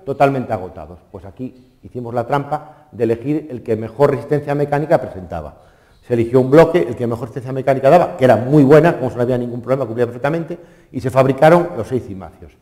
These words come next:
Se midieron todos los existentes, se hizo un modelo matemático, y con ese modelo matemático se fabricaron los, los,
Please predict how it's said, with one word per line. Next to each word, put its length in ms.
Se 140
midieron 440
todos 160
los 60
existentes, 680
se 60
hizo 140
un 80
modelo 320
matemático, 600
y 40
con 100
ese 60
modelo 160
matemático 520
se 80
fabricaron 640
los, 360
los, 800